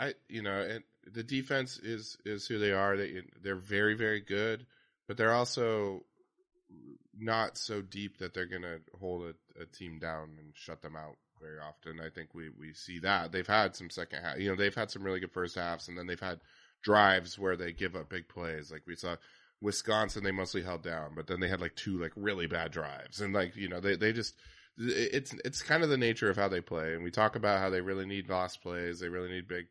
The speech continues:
big plays. And if they don't get those, they can give up these drives. And, and they did here. Um, if we look at the offense, that, you know, it wasn't,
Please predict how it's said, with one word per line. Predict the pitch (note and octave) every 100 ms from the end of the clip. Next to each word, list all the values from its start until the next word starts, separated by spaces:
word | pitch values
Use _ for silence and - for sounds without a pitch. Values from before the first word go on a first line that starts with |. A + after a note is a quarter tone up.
| -
big | F2+ F2+
plays. | F#2 F2 F2 F2+
And | F2+
if |
they | F#2
don't | G#2 B2+
get | B2+ D#3 -
those, | A2 G#2 G#2
they | F#2+
can | - G#2 G#2+
give | G#2 G2+
up | F#2+
these | F#2 F2
drives. | - E2+ E2+ E2+ D#2+
And, | E2+ E2 - - _ _ -
and | F2+
they | F#2
did | G2+ G2+ G2+
here. | F#2+ F2+ F2 E2+ _ _ _ _
Um, | - F#2 F#2+ F#2 F2
if | G2+ A#2
we |
look | C#3+
at | F3
the | C#3+ G#2 A#2+
offense, | - F#2 F#2 -
that, | - G2
you | A#2+
know, | G#2+ G#2
it | A2
wasn't, | C3+ A#2+ G#2+